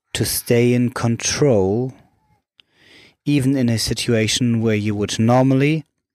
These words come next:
go on autopilot, and then you have to apologize later on.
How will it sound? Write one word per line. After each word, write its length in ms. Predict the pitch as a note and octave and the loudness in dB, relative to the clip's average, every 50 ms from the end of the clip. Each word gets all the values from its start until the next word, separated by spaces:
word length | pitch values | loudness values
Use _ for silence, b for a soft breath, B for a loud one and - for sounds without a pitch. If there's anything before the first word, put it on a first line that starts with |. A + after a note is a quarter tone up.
| _ _ - - _ - - _ _ _ _ _ _ | _ _ -20 -20 _ -20 -20 _ _ _ _ _ _
go 240 | - A#2+ A2+ A#2 - | 2 2 2 2 2
on 200 | - A2+ G#2+ A2+ - - | 0 -2 -2 -2 -2 -2
autopilot, 920 | A2 A2 A2 G#2+ - A2 - - - G#2+ G#2 G2+ G2 G2+ G#2 - - - - - - _ _ _ - - _ _ _ _ _ _ _ _ _ _ _ _ _ _ _ _ _ _ - - - - | 0 0 0 0 -2 -6 -6 -4 -2 -2 0 -2 -2 -4 -6 -8 -10 -14 -16 -18 -20 _ _ _ -20 -20 _ _ _ _ _ _ _ _ _ _ _ _ _ _ _ _ _ _ -20 -20 -12 -6
and 180 | - A2 G#2+ G2 | -2 -2 0 2
then 480 | A2 A2 A2 A2+ A#2 A#2 G#2+ B B B B B B B B B B B - | 2 4 4 4 4 2 0 B B B B B B B B B B B -2
you 100 | B2 G2+ | 0 2
have 280 | G#2 G#2 G2+ - - | 2 2 2 0 -4
to 340 | - - A#2 G#2+ G2+ F#2+ F#2 - _ _ _ _ _ _ _ _ _ _ _ _ _ _ _ - | -2 0 0 0 0 -2 -4 -8 _ _ _ _ _ _ _ _ _ _ _ _ _ _ _ -10
apologize 840 | - - - - A2+ G#2+ G#2 G2 - G#2+ G2+ F#2 F#2 F2+ - - - - - _ _ _ - | -8 -6 -2 0 2 2 2 2 0 0 0 0 0 -2 -4 -8 -10 -14 -20 _ _ _ -4
later 300 | - G2+ F#2+ - - - | -4 -4 -4 -4 -4 -6
on. 260 | - G#1+ - A2 G2 | -6 -6 -8 -10 -12